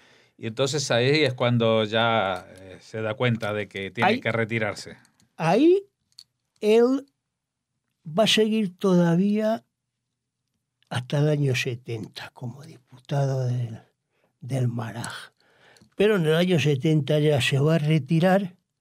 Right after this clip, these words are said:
Speaker 2: a Sde Boker.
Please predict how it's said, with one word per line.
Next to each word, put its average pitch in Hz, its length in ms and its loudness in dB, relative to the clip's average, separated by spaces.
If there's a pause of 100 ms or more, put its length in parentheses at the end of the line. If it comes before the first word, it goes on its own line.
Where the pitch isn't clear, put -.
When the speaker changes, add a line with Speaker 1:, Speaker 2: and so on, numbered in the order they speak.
(1800)
Speaker 2:
a 139 160 0
Sde 131 200 2
Boker. 175 600 0